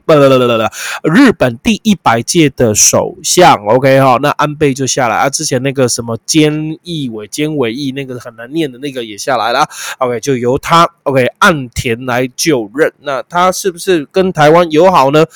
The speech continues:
应该说，呃，日本跟台湾永远友好，哦，台日都是非常好的，那应该可以想象，因为我们的小孩，尤其是男孩子，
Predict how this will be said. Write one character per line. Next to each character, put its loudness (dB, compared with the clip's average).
应 -8
该 2
说， 4
呃， 0
日 6
本 0
跟 2
台 2
湾 4
永 -4
远 -6
友 -8
好， -10
哦， -6
台 -2
日 0
都 -2
是 -6
非 -6
常 -6
好 -12
的， -20
那 -8
应 -10
该 -2
可 -8
以 -8
想 -12
象， -16
因 -8
为 0
我 0
们 -6
的 -4
小 -2
孩， -4
尤 0
其 0
是 2
男 -2
孩 0
子， -4